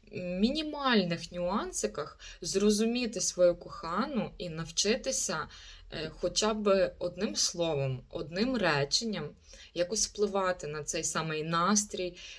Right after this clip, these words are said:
чи, м, на якісь, е, проблематичні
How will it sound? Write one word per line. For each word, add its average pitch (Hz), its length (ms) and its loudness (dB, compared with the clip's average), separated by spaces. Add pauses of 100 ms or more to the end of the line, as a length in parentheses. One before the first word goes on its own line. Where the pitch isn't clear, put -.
(100)
чи, - 180 2
м, 156 560 -6
на 151 260 -6
якісь, 160 560 -2
е, 151 220 2 (100)
проблематичні 170 1160 0